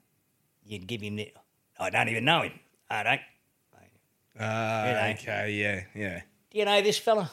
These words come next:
Speaker 1: "Oh, shit." And then they realise that you've probably taped every conversation they've ever
Speaker 2: Yeah.
Speaker 1: had with you and they just go, "Yeah, all
Speaker 2: Yeah.
Speaker 1: right then."
Speaker 2: <laughs> Yeah.
Speaker 1: "Yeah, it was me."
Speaker 2: <laughs> Yeah.
Speaker 1: You know.
Speaker 2: <laughs> Yeah. Yeah.
Speaker 1: Anyway, this fella that had mucked me round, ripped me off,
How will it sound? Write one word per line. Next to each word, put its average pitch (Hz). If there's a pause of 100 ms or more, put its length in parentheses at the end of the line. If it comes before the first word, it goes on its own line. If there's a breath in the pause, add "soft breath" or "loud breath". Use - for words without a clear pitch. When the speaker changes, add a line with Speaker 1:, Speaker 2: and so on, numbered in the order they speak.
(140)
Speaker 1:
"Oh, 107
shit." -
And 87
then 98
they 90
realise 90
that -
you've 95
probably 87
taped 92
every 87
conversation 92
they've 90
ever 113
Speaker 2:
Yeah. 107
Speaker 1:
had 95
with 87
you 92
and 92
they 90
just 87
go, 85
"Yeah, 87
all 92
Speaker 2:
Yeah. 85
Speaker 1:
right -
then." 87 (160)
Speaker 2:
<laughs> -
Yeah. 147 (160)
Speaker 1:
"Yeah, 95
it 101
was 147
me." 80
Speaker 2:
<laughs> -
Yeah. 107
Speaker 1:
You 123
know. 98
Speaker 2:
<laughs> 175
Yeah. 147 (600 loud breath)
Yeah. 98
Speaker 1:
Anyway, 104 (640)
this -
fella 107
that 95
had 76 (680)
mucked 104
me 95
round, 90
ripped -
me 87
off, 87